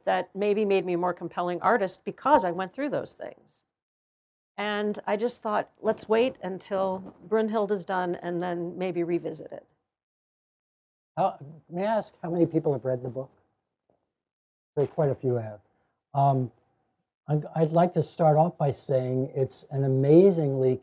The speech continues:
Speaker 2: candid book, um, for anyone to write about herself, much less someone in this business,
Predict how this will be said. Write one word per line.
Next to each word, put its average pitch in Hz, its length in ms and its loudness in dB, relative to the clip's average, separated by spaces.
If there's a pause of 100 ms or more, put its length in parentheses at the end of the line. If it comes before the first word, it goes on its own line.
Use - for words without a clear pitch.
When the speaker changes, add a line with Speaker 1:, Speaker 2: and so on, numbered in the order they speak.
Speaker 2:
candid 143 500 -4
book, 117 380 -12 (680)
um, 127 440 -4 (200)
for 127 220 -2
anyone 156 460 0
to 123 60 -4
write 117 380 -2 (140)
about 117 420 -10
herself, 113 520 -12 (680)
much 135 300 -6
less 139 200 -4
someone 131 720 -4
in 123 400 -2
this 127 300 2
business, 113 840 -4